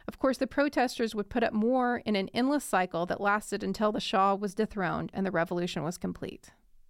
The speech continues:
The People's Mojahedin was the first Iranian organization to develop a modern revolutionary interpretation of Islam through their posters.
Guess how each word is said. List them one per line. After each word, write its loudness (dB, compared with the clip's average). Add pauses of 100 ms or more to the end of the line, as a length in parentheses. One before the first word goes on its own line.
(340)
The 2
People's 2
Mojahedin 2
was -2
the 2
first 0
Iranian 2
organization 0
to -8
develop 2
a 2
modern 2
revolutionary -2
interpretation -2
of -2
Islam 0
through -2
their 0
posters. -6